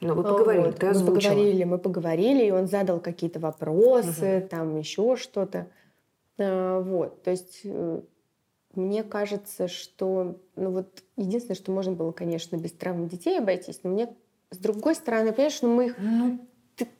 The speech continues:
Speaker 2: и так ты их травмируешь, и
Speaker 1: да,
Speaker 2: так.
Speaker 1: ну,
Speaker 2: Будешь жить в плохом браке, травмируешь, разведешься, травмируешь.
Speaker 1: Травмируешь.
Speaker 2: Ну,
Speaker 1: Если
Speaker 2: не
Speaker 1: правильно,
Speaker 2: знаю.
Speaker 1: наверное, подойти к разводу и к разговору к этому с
Speaker 2: Да.
Speaker 1: ребенком, который все равно должен состояться,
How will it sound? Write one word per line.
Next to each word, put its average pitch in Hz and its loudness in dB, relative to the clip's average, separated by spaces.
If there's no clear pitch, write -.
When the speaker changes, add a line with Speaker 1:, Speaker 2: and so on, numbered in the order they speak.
Speaker 2:
и 277 -2
так 311 4
ты 247 6
их 233 -2
травмируешь, 180 2
и 247 6
Speaker 1:
да, 233 6
Speaker 2:
так. 175 2
Speaker 1:
ну, 180 4
Speaker 2:
Будешь 233 4
жить 254 0
в - -14
плохом 247 4
браке, 262 0
травмируешь, 180 -2
разведешься, 214 2
травмируешь. 175 2
Speaker 1:
Травмируешь. - -12
Speaker 2:
Ну, - -8
Speaker 1:
Если 262 2
Speaker 2:
не - -2
Speaker 1:
правильно, 233 6
Speaker 2:
знаю. 214 2
Speaker 1:
наверное, 208 4
подойти 208 2
к 202 -4
разводу 208 2
и 175 2
к - -12
разговору 175 2
к - -4
этому 196 2
с 190 0
Speaker 2:
Да. 185 0
Speaker 1:
ребенком, 170 2
который 156 -4
все - -4
равно 196 2
должен 147 -2
состояться, - -4